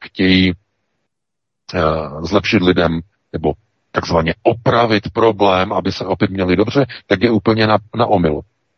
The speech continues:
Kdyby vlády chtěly opravit problém, nikdy by nepodporovaly Ukrajinu celých osm let.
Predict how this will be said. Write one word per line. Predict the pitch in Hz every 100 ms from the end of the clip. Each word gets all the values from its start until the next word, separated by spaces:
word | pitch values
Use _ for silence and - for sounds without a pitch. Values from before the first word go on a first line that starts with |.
| _ _ _ _ _ - -
Kdyby | 95 95
vlády | 90 110 127 98
chtěly | - 95 95
opravit | 92 98 90
problém, | 98 87 87 85 110 _ - - -
nikdy | 110 113 135
by | 110
nepodporovaly | 101 117 - 110 107 104 107 110
Ukrajinu | 98 104 95 95 95
celých | - 98 101
osm | 95 - 101
let. | 95